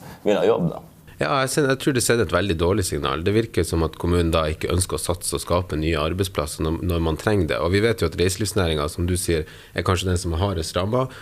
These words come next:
Speaker 2: men også den som kommer sist ut av det. For selv om, eh, korona er over, så vil nok folk sikkert, det tar tid før vi begynner å reise på det samme nivået som man har gjort, og i hvert fall de lange turene, sånn som turistene fra de asiatiske landene. Så jeg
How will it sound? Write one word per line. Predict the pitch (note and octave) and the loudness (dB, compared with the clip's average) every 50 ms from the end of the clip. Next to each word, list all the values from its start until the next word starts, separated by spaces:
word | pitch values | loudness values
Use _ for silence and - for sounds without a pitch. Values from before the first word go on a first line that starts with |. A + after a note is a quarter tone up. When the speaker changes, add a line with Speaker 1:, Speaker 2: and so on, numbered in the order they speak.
| - - F#2 | -6 -2 0
Speaker 2:
men | F#2+ G2 | 2 2
også | G#2 G2 - F#2+ | 2 0 0 2
den | F#2 F2+ | 2 2
som | E2+ D#2 | 2 0
kommer | - E2 E2 D#2+ D#2 D#2 - - - | 0 0 2 0 0 -2 -8 -10 -8
sist | - - - - G#2+ - - - | -4 -2 0 0 0 0 0 -2
ut | - G#2 A2+ - - - | 0 -2 -2 0 -2 -2
av | - - | -4 -4
det. | - - - - - | -6 -8 -12 -20 -8
For | - - G#2 | -2 0 2
selv | F2+ - A2+ G#2 G#2 F#2 E2 | 2 2 2 2 2 2 0
om, | E2 D#2+ D#2 | 2 2 0
eh, | D#2 D#2 D#2 | 0 -2 0
korona | - F#2+ F2+ F#2 F#2 F2+ E2 D2+ | 2 2 4 4 4 4 2 2
er | F2 A#2+ | 2 2
over, | A#2+ G#2+ E2+ D#2+ D#2 - | 2 2 2 0 0 0
så | - G2+ G2+ | 2 2 4
vil | G#2+ G#2 | 4 4
nok | F#2 F2 - | 4 2 2
folk | - - A#2 G2+ F2+ | 0 0 0 0 0
sikkert, | - - G2+ F2+ F2 D#2 - - - - - - - | -2 -4 -2 -2 -2 -4 -4 -6 -12 -18 -18 -18 -16
det | - - - F#2+ G2 F2+ | -12 -8 -2 0 0 0
tar | - G#2+ F#2+ | 0 0 -2
tid | - - - G#2 F2 | -2 0 0 0 0
før | - E2+ E2 | 2 0 0
vi | D#2 | 0
begynner | E2+ D#2+ D#2 D2+ | 2 0 0 2
å | D#2 | 2
reise | D#2+ F2 G2+ - - | 0 0 0 -2 -4
på | F2 - - - | -4 -4 -4 -2
det | C#2+ | -2
samme | - E2 D#2+ D#2+ D2+ | 0 0 0 0 0
nivået | D2 C#2 D2 E2 E2+ E2 C#2+ - - E2 | 0 0 0 2 2 2 2 0 -4 -6
som | - - D#2+ D#2 | -6 -4 -4 -2
man | D#2 D2+ | -2 -2
har | D2 D2 E2+ | 0 0 0
gjort, | F2+ F#2+ F#2 - - - - - - - - - - - | 0 0 -2 -6 -10 -10 -10 -10 -12 -18 -20 -16 -6 -2
og | - E2 | 0 0
i | F2 | 0
hvert | F2 F2+ | 0 -2
fall | - F#2 F2 E2+ | -2 0 0 0
de | E2 | 2
lange | E2 D#2+ E2+ F2+ G2 F#2+ D#2+ C#2+ | 2 2 2 2 2 2 2 0
turene, | - - E2+ E2 D#2+ D2+ D2+ | -2 -2 0 0 0 0 -2
sånn | D#2 E2+ D#2 | -2 -2 -2
som | - E2 D2+ | -2 -4 -2
turistene | - E2+ E2 D#2+ D#2+ - - D#2 D2+ D2 | 0 0 0 0 0 -2 -2 -4 -4 -2
fra | - D#2+ D#2 D#2 D#2 D#2 - - - - - | -2 -2 -2 -2 -2 -4 -6 -12 -18 -10 -4
de | - | -2
asiatiske | E2 D#2 - - E2+ E2+ F2+ F2 - - D2+ - - | -2 0 0 0 0 2 0 0 -2 -6 -8 -6 -4
landene. | D#2 D#2 D#2+ E2 E2+ D#2 D#2 D#2 | -2 0 0 0 0 0 0 0
Så | E2+ E2+ | 0 -2
jeg | E2 | -2